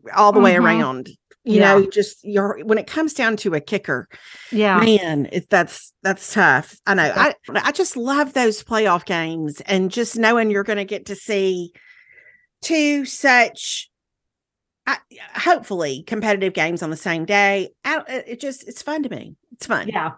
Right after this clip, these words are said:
Speaker 2: me too. I thought it was, I will say in all, I'm just gonna say in all honesty, I really thought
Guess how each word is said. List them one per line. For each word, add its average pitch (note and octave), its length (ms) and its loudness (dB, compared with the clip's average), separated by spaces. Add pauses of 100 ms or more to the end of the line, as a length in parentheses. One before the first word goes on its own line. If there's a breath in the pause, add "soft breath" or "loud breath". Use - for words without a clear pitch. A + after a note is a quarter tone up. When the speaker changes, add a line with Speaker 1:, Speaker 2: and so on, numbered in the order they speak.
(120)
Speaker 2:
me A#3+ 200 4
too. G#3 280 2
I A3 220 6
thought D4+ 200 4
it A#3 60 0
was, A#3+ 120 0 (320 loud breath)
I C4+ 180 10
will F4+ 160 4
say B3+ 320 4
in G3 200 -2
all, G3+ 460 4
I'm A3 200 -2
just G3 160 -10
gonna A3+ 120 -4
say G3 140 -4
in F3+ 80 -6
all F3 200 0
honesty, E3 460 -6 (460 loud breath)
I C4 180 10
really C4+ 480 4
thought G#3 460 4